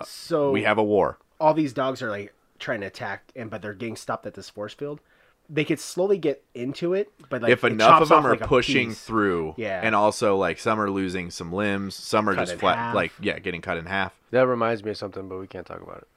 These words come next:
Speaker 1: Oh, okay.
Speaker 2: Okay. What?
Speaker 3: It's a Thrones
Speaker 2: Oh, it's a
Speaker 3: thing.
Speaker 2: Thrones
Speaker 1: Oh,
Speaker 2: thing
Speaker 1: I
Speaker 2: that I'm not privy to
Speaker 3: Yes.
Speaker 2: yet.
Speaker 1: I don't know. So they start,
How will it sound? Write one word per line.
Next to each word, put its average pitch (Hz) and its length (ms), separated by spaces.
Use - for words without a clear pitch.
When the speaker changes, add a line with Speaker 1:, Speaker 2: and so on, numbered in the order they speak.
Speaker 1:
Oh, 104 100
okay. 107 220
Speaker 2:
Okay. 80 360
What? 85 200
Speaker 3:
It's - 100
a 107 140
Thrones 90 420
Speaker 2:
Oh, 92 80
it's 87 140
a 82 40
Speaker 3:
thing. 80 80
Speaker 2:
Thrones 82 280
Speaker 1:
Oh, - 80
Speaker 2:
thing 82 240
Speaker 1:
I 87 140
Speaker 2:
that 92 120
I'm 82 240
not 73 260
privy 85 320
to 90 220
Speaker 3:
Yes. 95 320
Speaker 2:
yet. 95 180
Speaker 1:
I 101 260
don't 95 240
know. 117 280
So 143 220
they 139 120
start, 151 420